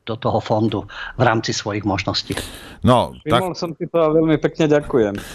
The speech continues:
Speaker 2: Ja, ja chcem len
Speaker 1: Rado sa stalo.
Speaker 2: jednu vec povedať, že, e, samozrejme, jedna vec je, že si sťažujete, druhá vec je, od toho je to Lichtner, aby vám vždy dal nejaké, nejakú cestu z toho von. A Milici povedť,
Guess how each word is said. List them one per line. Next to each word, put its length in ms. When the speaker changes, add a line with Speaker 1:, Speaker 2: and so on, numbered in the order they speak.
Speaker 2:
Ja, 420
ja 220
chcem 240
len 160
Speaker 1:
Rado 240
sa 160
stalo. 420
Speaker 2:
jednu 400
vec 240
povedať, 680
že, 480
e, 160
samozrejme, 800
jedna 300
vec 160
je, 160
že 80
si 260
sťažujete, 680
druhá 320
vec 160
je, 320
od 200
toho 300
je 60
to 100
Lichtner, 400
aby 80
vám 240
vždy 100
dal 220
nejaké, 480
nejakú 320
cestu 400
z 80
toho 240
von. 320
A 340
Milici 380
povedť, 320